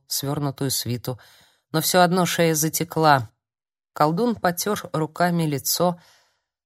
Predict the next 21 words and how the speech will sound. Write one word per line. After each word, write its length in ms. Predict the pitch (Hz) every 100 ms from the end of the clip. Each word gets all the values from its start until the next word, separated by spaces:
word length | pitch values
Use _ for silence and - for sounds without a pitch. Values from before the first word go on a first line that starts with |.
| -
Заря 360 | 143 160 180 214
еще 300 | 185 - 180
только 360 | 175 170 170
занималась. 800 | 147 151 147 143 160 151 - - _ _ _ _ _ _ -
Между 300 | 175 185 185
деревьев 680 | 180 190 226 208 202 - -
висел 380 | 147 156 175 175
туман. 680 | - 170 151 120 127 127 120 _ _ _ _ _ _ _ _
Обережник 640 | - 165 202 269 240 233 -
сел 380 | - 220 220
в 80 | 170
воске, 720 | 143 156 - - 196 214 185 - -
привычным 540 | 156 165 - 180 170
движением 560 | 147 139 165 180 147 123
дернул 420 | 139 170 151 123
ворот 320 | 139 143 -
рубахи, 540 | 123 117 156 - 151 - - _ -
вытянул 460 | 170 190 190 185 180
из-за 280 | 160 147
пояса 420 | 151 180 175 - 160
нож, 500 | 151 151 - -